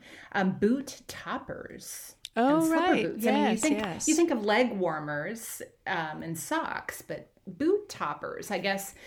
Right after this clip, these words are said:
Speaker 1: you know, if you live in a really cold climate, you know, that's kind of a nice thing to keep the cold out of the top of those boots.
Speaker 2: That's interesting
Speaker 1: Um,
Speaker 2: because a couple years ago, I'm a big fan of the T V show Shark Tank.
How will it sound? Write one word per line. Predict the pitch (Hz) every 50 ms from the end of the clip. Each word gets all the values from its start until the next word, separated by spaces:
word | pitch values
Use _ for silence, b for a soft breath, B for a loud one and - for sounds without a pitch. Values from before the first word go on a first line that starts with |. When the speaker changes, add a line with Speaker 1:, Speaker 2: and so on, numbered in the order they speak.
| B B B -
Speaker 1:
you | 202
know, | 196
if | 180 - 202
you | 185
live | 185 185 185
in | 185 170
a |
really | 160 180 175 165 165
cold | - - - 175 165 160 165 165
climate, | - - - 190 190 208 196 165 139 131 - - 214
you | 220 214
know, | 180 165
that's | 170 175 185 -
kind | - 214 180
of | 170
a | 160
nice | 160 151 151 147 -
thing | - 214 185 160 147 143
to | 196 190
keep | - - 165 156 156 -
the | - 160
cold | - - 165 147 147 147
out | 147 139 143 143
of | 147 143
the | - -
top | - 165 156 - - 156
of | 147
those | 147 147 135 131
boots. | 139 165 185 190 185 - - - -
Speaker 2:
That's | 226 - 453 508 - -
interesting | 466 453 - 370 - - - 247 214 196
Speaker 1:
Um, | 190
Speaker 2:
because | - - - - 254 262 233 226 214
a | 233 220
couple | - 294 311 - 339 262
years | 247 247 269 254 -
ago, | 220 214
I'm | 208 202
a | 190
big | 170 220 220 -
fan | - 208 190 185 180 180
of | 180 175
the | 190 -
T | - - 220
V | 185 190 185
show | - - 175 165 165
Shark | - - - 175 151 180 - _
Tank. | - 233 233 247 302 415 - -